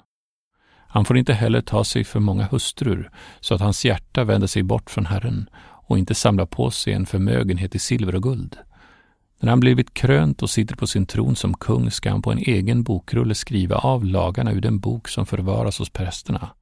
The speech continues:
Den ska sedan vara hans ständiga följeslagare. Varje dag ska han läsa ur den,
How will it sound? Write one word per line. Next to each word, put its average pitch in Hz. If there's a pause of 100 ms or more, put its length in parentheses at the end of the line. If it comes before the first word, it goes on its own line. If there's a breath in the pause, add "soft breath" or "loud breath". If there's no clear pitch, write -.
(440)
Den 107
ska -
sedan 107
vara 95
hans 107
ständiga 98
följeslagare. 92 (920)
Varje 139
dag 113
ska -
han 127
läsa 85
ur 85
den, 85